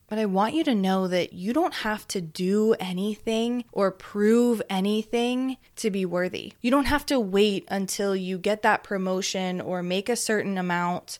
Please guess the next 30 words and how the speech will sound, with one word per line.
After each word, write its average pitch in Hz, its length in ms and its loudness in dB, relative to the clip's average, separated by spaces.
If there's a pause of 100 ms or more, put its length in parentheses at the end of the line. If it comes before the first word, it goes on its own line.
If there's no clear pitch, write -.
or 190 380 2
have 208 300 0
a 240 60 0
certain 214 340 -2
title 190 720 0
or 220 140 4
have 233 300 4
a 269 60 0
certain 220 380 4
body 214 800 2 (100)
to - 180 -2
be 226 540 0
worthy. 185 800 -6 (100)
Nothing 311 1080 2
can 214 300 4
make 202 300 -2
you 214 160 0
worthy 196 540 0
because 208 440 -4
you 202 240 -4
already 226 720 -2
are 196 360 4
worthy. 175 680 -4 (200)
No 214 340 4
amount 247 280 4
of 226 240 -2
effort 247 600 -2 (420)
or - 280 -4
accolades 214 1120 2 (520)
or 190 520 2